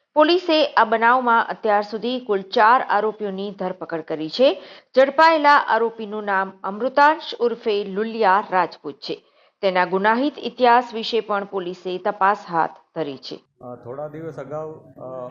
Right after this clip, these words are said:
Speaker 2: ઉધના પોલીસ સ્ટેશન વિસ્તારમાં, અ, ફાયરિંગની એક ઘટના બની હતી. આ ઘટનામાં શરૂઆતમાં પોલીસે, અ, ત્રણ આરોપીઓની ધરપકડ કરી હતી.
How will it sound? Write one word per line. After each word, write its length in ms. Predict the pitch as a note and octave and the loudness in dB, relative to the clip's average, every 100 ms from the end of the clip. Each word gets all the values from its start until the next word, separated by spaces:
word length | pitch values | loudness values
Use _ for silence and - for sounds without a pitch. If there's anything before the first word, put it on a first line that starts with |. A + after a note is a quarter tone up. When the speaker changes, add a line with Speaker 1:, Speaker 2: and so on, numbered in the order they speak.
| - B2+ | -16 -20
Speaker 2:
ઉધના 280 | A#2+ C#3+ | -18 -16
પોલીસ 280 | C#3 C#3+ C#3+ | -16 -18 -18
સ્ટેશન 300 | - C#3 C#3 | -18 -18 -18
વિસ્તારમાં, 580 | B2+ B2+ D3 C#3 C#3 C#3 A#2+ - _ _ | -16 -14 -12 -12 -14 -16 -18 -20 _ _
અ, 180 | A#2 A#2 | -16 -16
ફાયરિંગની 520 | G#2+ A#2+ B2+ C#3+ C#3 | -14 -14 -12 -14 -16
એક 140 | C3 A#2+ | -16 -16
ઘટના 300 | A2+ C#3 B2+ | -16 -14 -14
બની 280 | A#2 A2 G#2 | -14 -16 -18
હતી. 300 | A#2+ C#3 _ _ _ _ _ | -20 -20 _ _ _ _ _
આ 360 | B2+ B2 - _ _ _ _ _ _ _ E3 | -16 -16 -16 _ _ _ _ _ _ _ -20
ઘટનામાં 580 | C3 B2+ D3 D3 C#3+ C3+ | -16 -16 -14 -14 -14 -16
શરૂઆતમાં 640 | B2 B2+ C#3+ C#3+ D3 C#3 | -16 -14 -14 -14 -16 -16
પોલીસે, 500 | C3+ C3+ C3 C#3+ C#3 | -16 -16 -16 -16 -16
અ, 280 | - - B2 | -18 -16 -16
ત્રણ 260 | A#2+ B2+ C3 | -14 -14 -12
આરોપીઓની 600 | B2+ C3 B2+ C3 B2+ A#2+ | -12 -14 -16 -16 -16 -18
ધરપકડ 500 | A2+ A2+ B2 B2 A#2+ | -14 -14 -14 -16 -16
કરી 300 | A#2+ A2+ A#2+ | -16 -14 -16
હતી. 320 | A#2 C3+ | -18 -20